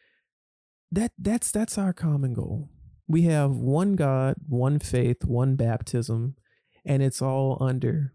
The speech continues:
the wonderfulness of who Jesus is. Now, when all, when we take all of that and we, we look at ourself,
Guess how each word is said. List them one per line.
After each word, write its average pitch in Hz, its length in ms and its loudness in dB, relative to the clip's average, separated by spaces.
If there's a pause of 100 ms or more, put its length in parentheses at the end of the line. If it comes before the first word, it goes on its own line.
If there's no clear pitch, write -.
(140)
the 120 180 0
wonderfulness 127 960 0
of 117 240 -2
who 123 200 0
Jesus 101 520 -6
is. - 500 -6 (460)
Now, 127 180 -2
when 123 160 -2
all, 160 500 0
when 143 180 0
we 139 100 0
take 185 280 -2
all 131 260 0
of 113 80 -2
that 120 180 0
and 117 100 -2
we, 143 320 -2 (320)
we 120 80 0
look 139 260 0
at 123 100 -2
ourself, - 800 -8